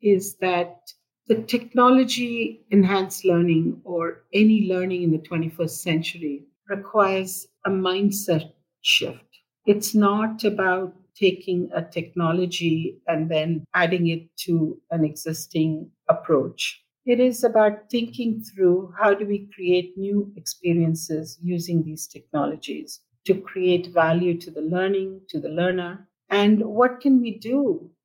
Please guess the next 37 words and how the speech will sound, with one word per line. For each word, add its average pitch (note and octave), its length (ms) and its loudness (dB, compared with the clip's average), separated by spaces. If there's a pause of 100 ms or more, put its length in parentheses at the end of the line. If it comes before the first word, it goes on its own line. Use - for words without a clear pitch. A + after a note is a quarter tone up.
(180)
that F3 220 2
we've F3 180 0
not E3 200 -2 (260)
been E3+ 140 6
able D3+ 240 2
to - 160 -16
do C3+ 180 -6
before. - 500 -16
So - 340 -2
I G3+ 100 -4
think C4 340 4 (240)
a F#3 60 4
mindset G#3 680 2
change G#3 580 -2 (140)
is F3+ 160 -2
going F3 340 -2
to F3 80 -10
be E3+ 340 0
very E3 260 0
important. F3 520 -2 (360)
I F3+ 80 -4
think G3+ 480 0 (160)
as F#3 420 -4
we're F3 180 2
going F3+ 440 -2
through E3+ 220 2
this, D#3 520 -2 (140)
you F3+ 100 -4
know, D#3 140 2
we F3+ 180 -6
need F#3 320 -10
to E3+ 400 -2
focus G3+ 560 2
more F3 300 -2
on D#3+ 380 0 (300)
workforce F#3+ 640 2
readiness D#3+ 540 -2